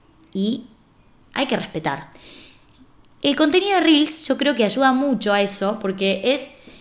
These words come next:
conocer al equipo. Cami, e-commerce manager. Romy, diseñadora gráfica. Las personas no tienen que decir nada, es como aparecemos todos. Y siempre cuando vos querés hacer algo con el equipo, y quizás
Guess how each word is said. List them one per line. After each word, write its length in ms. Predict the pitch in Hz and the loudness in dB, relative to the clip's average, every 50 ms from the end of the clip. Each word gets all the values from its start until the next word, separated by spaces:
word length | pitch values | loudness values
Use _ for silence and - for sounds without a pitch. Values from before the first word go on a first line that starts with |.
| - - | -20 -6
conocer 320 | - 262 269 302 - 392 370 | -2 -2 0 2 4 6 6
al 60 | 339 | 6
equipo. 480 | 220 220 175 - 175 160 - - - - - - - _ - | 4 2 0 0 0 0 -2 -4 -10 -18 -20 -20 -20 _ 2
Cami, 440 | - 320 302 254 220 180 165 170 165 - - - - _ _ _ _ - | 4 6 6 6 4 2 0 -2 -6 -12 -18 -20 -20 _ _ _ _ -4
e-commerce 460 | 170 143 - - 180 165 160 160 170 | -2 0 2 2 0 0 0 -2 -2
manager. 420 | 160 156 147 156 156 160 - - - - - - - - - - - - - _ _ _ _ - | -4 -4 -4 -6 -8 -10 -12 -14 -16 -20 -18 -8 -6 -6 -6 -6 -8 -20 -20 _ _ _ _ 0
Romy, 420 | - 285 311 294 233 196 165 160 - | 4 4 6 6 4 2 0 -2 -2
diseñadora 500 | 185 185 190 202 190 190 190 196 196 185 | -2 -2 0 0 2 2 4 4 4 2
gráfica. 640 | 180 165 160 - - 175 170 - - - - - - - - - 226 - - - | 2 0 -2 -4 -6 -8 -8 -8 -8 -10 -10 -14 -20 -20 -20 -20 -20 -20 -14 -10
Las 100 | - 359 | -10 -10
personas 340 | - - 415 - 427 415 359 | -8 -8 -8 -6 -4 -4 -4
no 80 | 339 339 | -2 -2
tienen 180 | 359 359 339 | -2 -2 0
que 80 | 320 269 | 0 0
decir 180 | 247 - 311 | 0 2 2
nada, 260 | 311 339 330 277 233 240 | 2 2 2 2 2 0
es 80 | 240 | -2
como 520 | - 302 277 262 240 226 - - - - - - _ - - | -4 -4 -2 -2 -2 -4 -6 -10 -16 -20 -20 -20 _ -12 -8
aparecemos 560 | - 202 190 214 214 214 269 311 294 - - | -4 -2 0 0 0 0 -2 -2 -2 -4 -2
todos. 420 | - 262 240 208 185 175 - - - - - - - - - - | 0 0 2 2 0 -2 -4 -8 -12 -16 -20 -20 -20 -20 -16 -8
Y 120 | - 254 226 | -6 -4 -2
siempre 260 | 269 302 302 349 349 | -2 0 0 0 0
cuando 500 | 330 247 214 208 208 208 214 214 - - - | 2 2 2 2 0 0 -2 -4 -10 -12 -8
vos 220 | 202 202 247 - | -6 -6 -6 -6
querés 200 | - 285 285 269 | -6 -6 -6 -6
hacer 260 | 269 262 - 247 240 | -6 -6 -4 -2 -2
algo 280 | 240 240 226 214 190 190 | 0 0 0 0 0 0
con 120 | 190 175 170 | -2 -2 -2
el 100 | 170 175 | -2 -2
equipo, 640 | 170 175 202 202 185 - - 175 170 175 - - - - | -4 -4 -6 -6 -6 -4 -2 -2 -2 -2 -4 -6 -12 -16
y 60 | - | -16
quizás 520 | - 202 - - - 175 170 165 165 - | -14 -12 -12 -10 -8 -8 -8 -8 -8 -12